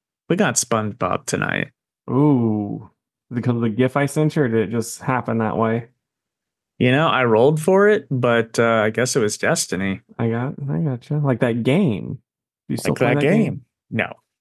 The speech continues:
Speaker 2: Okay.
Speaker 1: No, fuck that game.
Speaker 2: Damn.
Speaker 1: <laughs>
Speaker 2: That's some,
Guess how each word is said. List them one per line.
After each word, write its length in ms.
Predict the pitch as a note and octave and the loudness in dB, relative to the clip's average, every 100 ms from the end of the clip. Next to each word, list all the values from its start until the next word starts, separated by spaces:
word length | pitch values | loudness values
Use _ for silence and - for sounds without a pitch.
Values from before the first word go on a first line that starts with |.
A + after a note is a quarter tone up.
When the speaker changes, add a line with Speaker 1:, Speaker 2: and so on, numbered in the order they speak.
| _ - | _ -12
Speaker 2:
Okay. 220 | G1+ - - _ _ _ - | -12 -12 -20 _ _ _ -10
Speaker 1:
No, 140 | - | -8
fuck 360 | - - A2+ - | -6 -4 -4 -6
that 180 | - A#2+ | -12 -8
game. 320 | - - - - _ _ - | -8 -8 -12 -18 _ _ -10
Speaker 2:
Damn. 480 | A3+ G3 - A3+ G#3 G#3 - | -4 0 2 2 2 0 0
Speaker 1:
<laughs> 220 | A3 - | -4 0
Speaker 2:
That's 240 | A3+ F3+ - | 0 0 0
some, 280 | C3+ A#2 | 0 0